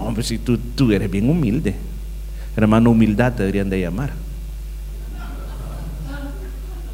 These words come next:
No, pregúntele a una persona bien cercana a usted, que sabe que le va a decir la verdad. Ni me vaya a preguntar a mí, porque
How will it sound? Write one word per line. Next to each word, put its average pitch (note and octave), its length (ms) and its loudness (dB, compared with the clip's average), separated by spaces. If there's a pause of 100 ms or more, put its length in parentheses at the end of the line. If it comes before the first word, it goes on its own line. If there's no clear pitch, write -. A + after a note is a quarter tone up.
(1300)
No, F4+ 180 -2
pregúntele G#3+ 600 6 (180)
a B2+ 60 6
una F#3 220 8
persona F3+ 360 6
bien F3 240 6
cercana E3 520 4
a - 20 0
usted, A#2 400 -2
que A#2+ 100 -2
sabe D#3 300 2
que D3 80 2
le C3+ 100 6
va B2+ 80 6
a B2+ 40 4
decir B2+ 280 2
la A2+ 120 4
verdad. F2+ 320 0 (1200)
Ni C3+ 100 6
me C3+ 100 8
vaya D#3+ 120 8
a F3 80 4
preguntar D3+ 340 6
a C3 80 6
mí, D#3 140 4
porque G#2+ 640 0